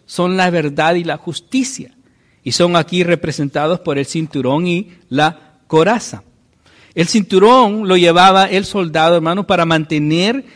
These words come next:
sus vestidos bien amarrados y así el poder sentirse, poder moverse libremente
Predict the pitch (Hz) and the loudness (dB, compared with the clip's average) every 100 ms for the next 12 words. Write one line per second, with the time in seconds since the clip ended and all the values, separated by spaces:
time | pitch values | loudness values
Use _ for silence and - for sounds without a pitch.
0 | _ - 185 165 160 - 185 214 220 156 | _ -2 -2 0 -2 -2 -2 2 2 0
1 | 139 160 214 240 214 185 156 143 147 139 | 0 2 2 2 0 0 0 0 -2 -2
2 | 113 185 220 - _ - - - 156 170 | -6 -6 -6 -8 _ -20 -16 -2 2 2
3 | - 220 233 190 196 214 185 160 - 220 | 2 2 2 2 2 2 -2 -2 -2 -2
4 | 226 - 208 - _ _ _ - - 180 | -2 -2 -2 -4 _ _ _ -20 -6 -4
5 | 175 170 175 180 214 190 202 240 226 208 | -4 0 2 4 4 4 4 4 2 2
6 | 226 214 190 185 208 151 180 208 | 2 2 2 0 0 -2 -8 -10